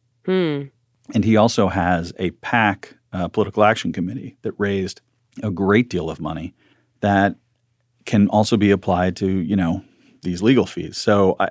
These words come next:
Speaker 2: I, I don't think, I don't think there's much evidence to support the notion that these investigations are costing Trump personally much money. When it comes to the current investigations, we can't really tell how much,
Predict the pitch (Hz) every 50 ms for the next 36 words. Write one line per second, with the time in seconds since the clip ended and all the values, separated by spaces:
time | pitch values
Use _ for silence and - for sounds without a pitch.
0 | - - 101 95 - - - - - 107 95 92 123 123 123 117 - - - 107
1 | 104 101 - - - - _ _ _ _ _ _ _ _ _ _ _ _ _ -
2 | 113 98 135 135 127 127 131 101 107 92 107 101 98 - 104 98 87 87 95 -
3 | - - - 92 92 - - 98 87 - - 90 90 90 90 87 - - 90 85
4 | - 92 90 82 90 80 90 85 - - 87 82 78 80 - 85 90 - - -
5 | 90 90 - - - 90 87 - - 92 82 - - - 78 - _ _ - -
6 | - 110 104 - - 87 87 85 80 78 - - 87 - - - - - - _
7 | _ _ _ _ _ _ _ _ _ _ _ - 123 135 135 135 127 - - 151
8 | 151 143 - - 110 110 - - - - 123 117 - - 90 85 76 71 - -
9 | - - - 71 - - - - _ _ _ _ _ - - 127 135 127 117 -
10 | - 165 143 135 131 120 104 92 - - - - 101 104 107 107 104 104 101 98
11 | 95 95 98 98 - - - - -